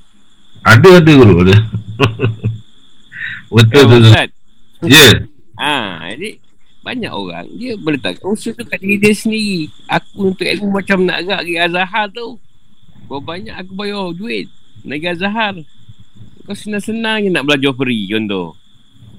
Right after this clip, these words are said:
Speaker 2: Ha, tu contoh lah. <laughs> Sedangkan kalau Tuhan tak letakkan dia pergi sana, dia tak boleh pergi juga.
Speaker 1: Hmm.
Speaker 2: Ha, itu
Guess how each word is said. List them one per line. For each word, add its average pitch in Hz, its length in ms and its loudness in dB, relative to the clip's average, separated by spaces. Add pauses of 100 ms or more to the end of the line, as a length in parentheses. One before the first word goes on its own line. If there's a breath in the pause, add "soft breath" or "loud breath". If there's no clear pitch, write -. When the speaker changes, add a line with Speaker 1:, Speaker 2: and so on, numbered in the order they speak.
(240)
Speaker 2:
Ha, 90 160 -8
tu 113 140 -8
contoh 113 360 -2
lah. 90 460 0 (880)
<laughs> - 1080 -20
Sedangkan 92 480 -14
kalau 104 260 -8
Tuhan 107 380 -6
tak 92 140 -6
letakkan 95 500 -6
dia 92 160 -10
pergi 90 340 -14
sana, 92 360 -4 (260)
dia 165 120 -6
tak - 120 -14
boleh 107 140 -2
pergi 92 240 -4
juga. 98 300 -4 (1600)
Speaker 1:
Hmm. 78 180 -6
Speaker 2:
Ha, 69 220 -6 (260)
itu - 260 -8